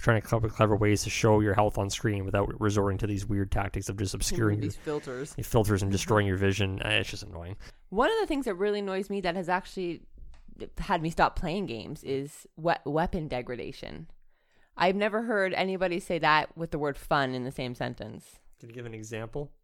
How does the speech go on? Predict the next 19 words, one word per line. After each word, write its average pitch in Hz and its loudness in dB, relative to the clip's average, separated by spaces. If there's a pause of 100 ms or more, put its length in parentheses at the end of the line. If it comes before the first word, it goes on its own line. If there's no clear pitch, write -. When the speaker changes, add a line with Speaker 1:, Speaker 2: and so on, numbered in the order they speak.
Speaker 2:
Uh, 214 8
the 214 2
most 311 2
recent 285 -4
example 233 -2
that 202 2
r-, - -18 (140)
really 226 -4
still 214 0
annoys 190 -2
me 170 -4
to 170 -8
the 151 -8
day 156 -2
is 147 -6
Breath 143 -6
of 165 -6
the - -6
Wild - -6